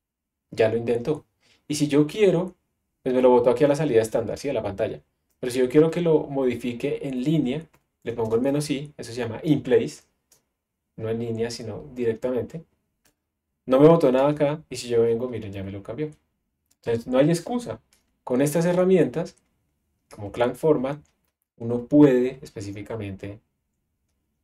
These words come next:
intentar y arreglar todo su código para que sea más fácil de leer. Por eso se vuelve obligatorio tenerlo. Pero hay más herramientas, hay cosas como C P P lint, yo no sé si esto lo tengo, ah, aquí no es.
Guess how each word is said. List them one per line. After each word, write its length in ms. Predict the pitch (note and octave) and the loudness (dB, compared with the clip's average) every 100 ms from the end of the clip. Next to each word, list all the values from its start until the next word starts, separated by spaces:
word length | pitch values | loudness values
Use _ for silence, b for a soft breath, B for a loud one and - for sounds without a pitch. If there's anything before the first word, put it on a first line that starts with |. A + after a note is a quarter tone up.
| - B2+ | -14 -8
intentar 460 | A#2 A2+ A2 A2 | -4 -2 2 2
y 40 | A#2 | 2
arreglar 360 | B2 A#2+ G2 | 2 0 0
todo 220 | - A2+ | 0 -2
su 140 | A2+ C3+ | -2 -4
código 280 | B2 A#2 B2+ | -4 -4 -4
para 160 | A#2+ | -4
que 120 | A#2 | -6
sea 180 | A2 G2 | -10 -10
más 160 | G2+ G#2+ | -10 -4
fácil 340 | C3 A#2+ B2 | -4 -4 -6
de 120 | A#2 | -8
leer. 280 | A2+ G#2 F#2 _ _ _ _ _ _ _ - | -8 -8 -12 _ _ _ _ _ _ _ -2
Por 120 | A#2 | -2
eso 140 | G#2+ | -2
se 100 | G#2+ | -6
vuelve 220 | B2+ G#2 G#2+ | -4 -4 -4
obligatorio 540 | A2 A#2 - G2+ G2+ | -4 -2 -2 -4 -6
tenerlo. 340 | A#2 F2+ G2 - b b _ | -2 -2 -4 -14 b b _
Pero 160 | C3 A#2+ | 2 4
hay 100 | A#2 | 6
más 160 | D3 | 4
herramientas, 640 | D#3+ D#3+ C3+ F3+ D3 G2 F#2+ | 2 0 2 0 0 -6 -10
hay 120 | G#2+ | -10
cosas 360 | G#2 B2 B2+ B2 | -6 -4 -4 -6
como 800 | C#3+ C#3 C3 A#2 G#2 G2 G2 - | -6 -2 0 0 -2 -6 -10 -14
C 180 | - C3 | -10 -8
P 140 | A#2 | -6
P 160 | A2 G#2 | -6 -4
lint, 400 | A2 D3 D3 D3+ - | 2 2 2 -6 -16
yo 140 | A2 | -16
no 80 | G#2 | -16
sé 100 | A2 | -16
si 80 | A2 | -18
esto 160 | - A#2 | -18 -16
lo 100 | A#2+ | -14
tengo, 360 | G#2 G#2 G#2 _ - | -14 -14 -16 _ -20
ah, 240 | - - _ _ _ _ _ | -20 -20 _ _ _ _ _
aquí 120 | G#2+ | -18
no 80 | G#2+ | -18
es. 180 | - | -20